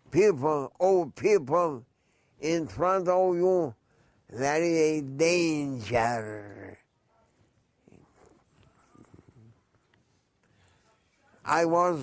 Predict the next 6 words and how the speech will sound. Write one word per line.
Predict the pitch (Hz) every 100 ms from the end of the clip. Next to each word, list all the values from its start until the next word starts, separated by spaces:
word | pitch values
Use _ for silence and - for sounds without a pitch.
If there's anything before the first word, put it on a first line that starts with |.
| 117 123 - _ _
once | 120 143 151 151 107
upon | 143 139 117 143
a | 147 143
time | 117 151 170 165
in | 143 135 113 - _ _ _ _ _ _
Lebanon | 98 117 135 175 175 143 117 117 143 170 156